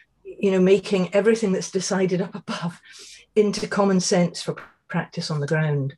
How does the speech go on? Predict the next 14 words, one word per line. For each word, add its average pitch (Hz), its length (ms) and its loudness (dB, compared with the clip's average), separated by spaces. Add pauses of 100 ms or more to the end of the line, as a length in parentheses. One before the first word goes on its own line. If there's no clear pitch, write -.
(160)
so 180 260 2
that 165 180 0
we 185 200 -2
can 160 420 -2 (360)
focus 180 380 0
in 170 320 2 (380)
on 160 360 -2
the 151 80 -4
work 165 320 -4
we 165 100 -2
need 156 200 -4
to 151 100 -12
do 160 280 -4
importantly 151 1040 -6